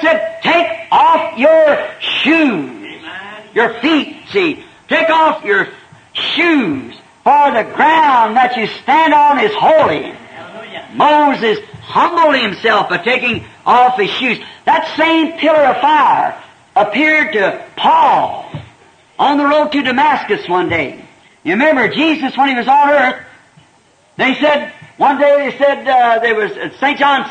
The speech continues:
six, they were drinking the, from the fountain and rejoicing, and he said, uh, uh, "I am that water that come from that rock. I'm the bread of life that come out of heaven," you see, like that.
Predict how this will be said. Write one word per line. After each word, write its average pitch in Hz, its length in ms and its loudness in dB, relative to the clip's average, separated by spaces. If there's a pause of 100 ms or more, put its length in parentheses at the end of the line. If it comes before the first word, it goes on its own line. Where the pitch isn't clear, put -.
six, 285 240 -2 (500)
they 202 100 -2
were 214 120 0
drinking 254 440 -2
the, 208 100 -4
from 208 220 -6
the 165 300 -4 (300)
fountain 277 540 0
and 170 220 -8
rejoicing, 254 840 -2 (400)
and 220 240 0
he - 60 -12
said, 262 180 2
uh, 202 320 2 (300)
uh, 135 840 0 (600)
"I 330 380 2 (100)
am 269 140 0
that 233 240 0
water 156 580 0
that 156 200 -2
come 180 180 -2
from 160 120 -6
that 160 220 0
rock. 147 400 0 (400)
I'm 339 320 2
the 311 80 4
bread 254 320 0
of 160 80 -2
life 208 300 2
that 165 140 -6
come 180 200 -4
out 165 160 2
of 147 100 -6
heaven," 135 380 -6
you 143 160 -10
see, 160 120 -6
like 139 260 -4
that. 135 300 -8